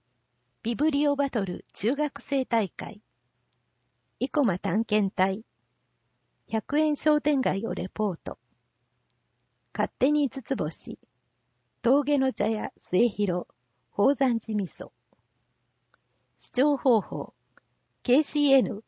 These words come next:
ァミリーチャンネルで毎日十時と二十二時に放送。生駒市ホームページから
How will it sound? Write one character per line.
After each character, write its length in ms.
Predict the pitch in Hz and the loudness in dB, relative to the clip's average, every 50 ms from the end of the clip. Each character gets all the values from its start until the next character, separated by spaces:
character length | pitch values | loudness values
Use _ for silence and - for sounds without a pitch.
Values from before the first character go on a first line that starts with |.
| _ | _
ァ 120 | - 208 208 | -4 0 0
ミ 160 | 247 294 302 | 2 2 4
リ 160 | 311 311 302 | 4 2 2
ー 20 | - | 2
チ 140 | - 302 | 0 0
ャ 60 | 294 269 | 2 2
ン 40 | |
ネ 140 | 226 196 190 | 2 2 2
ル 120 | 175 156 - | 0 -2 -6
で 200 | - - - - _ _ _ _ _ | -8 -8 -10 -10 _ _ _ _ _
毎 200 | 180 196 - 262 | 0 0 2 2
日 480 | 254 254 247 - - - 226 233 247 - _ _ _ | 2 0 0 -2 -4 -6 -6 -6 -6 -6 _ _ _
十 220 | - 269 339 330 285 | 0 4 4 4 4
時 160 | - - - | 0 -4 -6
と 220 | - 151 - - _ _ _ | -6 -8 -8 -8 _ _ _
二 160 | 202 277 311 | 0 0 0
十 200 | - - 262 240 | 0 0 0 2
二 160 | 185 196 262 277 | 2 0 0 0
時 140 | - 254 | 0 -2
に 100 | 220 170 | -2 -2
放 240 | 175 - - 165 180 | -4 -4 -6 -6 -6
送。 340 | - - - 180 - - - _ _ _ _ _ _ _ _ _ _ _ _ _ _ _ _ _ _ _ _ _ - | -6 -6 -6 -6 -6 -6 -8 _ _ _ _ _ _ _ _ _ _ _ _ _ _ _ _ _ _ _ _ _ -10
生 100 | 202 - | -10 -4
駒 300 | - 294 302 311 311 294 | -2 0 0 0 -2 -2
市 180 | - - 170 | -2 -4 -4
ホ 140 | - - 214 | -2 0 0
ー 20 | 269 | 0
ム 140 | 277 302 302 | 0 0 0
ペ 180 | - 294 294 262 | 2 2 2 2
ー 40 | |
ジ 120 | - - - | 0 -4 -8
か 180 | - 160 160 | -8 -6 -6
ら 180 | 151 - - | -6 -6 -8